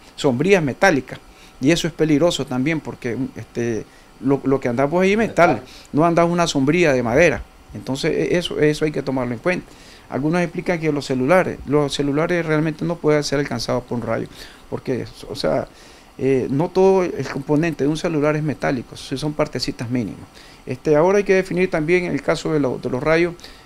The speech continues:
Speaker 1: Este, dentro de un vehículo no te afecta un rayo, o sea, no, no, al menos que andes, este, atrás de una tina de un vehículo, pues, pero internamente de un vehículo no, no es afectado un rayo.
Speaker 2: ¿Por qué?
Speaker 1: Eh, por la protección que ellos tienen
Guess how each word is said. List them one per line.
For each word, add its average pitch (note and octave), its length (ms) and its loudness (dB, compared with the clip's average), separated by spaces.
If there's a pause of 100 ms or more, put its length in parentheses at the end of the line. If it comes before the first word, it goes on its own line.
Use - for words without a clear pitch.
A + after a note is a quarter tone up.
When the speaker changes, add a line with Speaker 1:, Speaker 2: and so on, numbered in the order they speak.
(140)
Speaker 1:
Este, B2+ 240 -6
dentro D3 260 2
de F3+ 80 2
un - 100 0
vehículo F3+ 460 2
no D#3+ 160 0
te D#3+ 80 0
afecta C#3 320 -2
un B2 60 -2
rayo, A#2 360 -2
o A2+ 40 -16
sea, B2+ 180 -4
no, B2 240 -2
no, A#2 140 -10
al B2+ 100 -4
menos C#3 240 -2
que D3+ 80 -8
andes, C#3+ 300 0
este, C#3 260 -10 (340)
atrás D3 300 0
de D3+ 60 2
una D3 260 0
tina E3+ 200 0
de C3+ 60 2
un D3 80 2
vehículo, C3+ 460 0
pues, D3 160 -8
pero B2+ 140 -6
internamente E3 580 -4
de D#3+ 60 -4
un D#3 100 -4
vehículo D3+ 320 -2
no, C3+ 140 -2
no C#3 240 -2
es C3 40 -2
afectado B2 440 -2
un A2 120 -6
rayo. A2 320 -6
Speaker 2:
¿Por G#2+ 120 -16
qué? - 1120 -10
Speaker 1:
Eh, D3+ 40 -2
por F3 140 0
la F3 100 2
protección F3 460 -4
que E3+ 100 -2
ellos D#3 140 0
tienen B2 280 -2